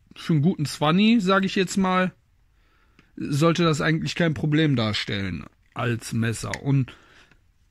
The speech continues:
ich merke auch, also da muss ich, kann ich Gewalt anwenden, wie ich will. Die Klinge bewegt sich keinen Millimeter, selbst wenn ich dagegen halte. Das Einzige, was dann wieder ein bisschen doof ist, ist das hier.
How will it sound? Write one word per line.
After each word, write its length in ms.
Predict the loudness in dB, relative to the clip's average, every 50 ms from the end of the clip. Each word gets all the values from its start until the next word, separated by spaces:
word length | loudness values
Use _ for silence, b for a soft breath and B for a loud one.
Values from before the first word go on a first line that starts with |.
| _ _ _ _
ich 100 | -2 0
merke 300 | 2 2 2 0 0 -2
auch, 420 | 0 2 2 2 2 0 -2 -12 b b b b b b b b b b b b b _ _ -20 -20 _ _ _ _ _ _ _ _ _ _ _ _ -16 _
also 480 | -2 -2 0 2 2 2 0 -2 -4 _
da 120 | -6 -2 0
muss 240 | 2 4 4 4 2
ich, 300 | 0 -2 -4 -10 -10 -12 -10 -2
kann 180 | 0 2 2 2
ich 80 | 0
Gewalt 340 | 0 0 2 4 4 4 4
anwenden, 400 | 4 4 4 4 2 2 2 2
wie 80 | 2 2
ich 160 | 2 0 2
will. 200 | 4 4 6 6
Die 120 | 4 2
Klinge 300 | 2 2 2 4 4 4
bewegt 360 | 4 2 2 2 2 0 0
sich 200 | -4 -6 -6 -2
keinen 360 | 0 2 2 4 4 4 4 4
Millimeter, 800 | 4 4 4 4 4 4 4 4 4 2 2 0 0 0 -2 b b b b b b b b b b b b
selbst 300 | -4 -2 0 0 2 2
wenn 140 | 2 2 2
ich 80 | 2
dagegen 420 | 2 0 2 2 2 2 2 2 2
halte. 360 | 2 2 0 0 0 0 0
Das 180 | 0 0 2
Einzige, 400 | 2 2 2 2 -2 -6 -4 -2
was 180 | 0 -2 -2 -2
dann 300 | -2 0 0 2 2 2
wieder 340 | 2 2 2 2 2 2 0 -2
ein 120 | -2 -2
bisschen 300 | -2 0 0 0 2 4
doof 260 | 4 4 4 2 0
ist, 180 | -2 -2 -2 -2
ist 200 | -4 -6 -4 -4
das 220 | -4 -4 -4 -4 -6
hier. 240 | -10 -10 -10 -12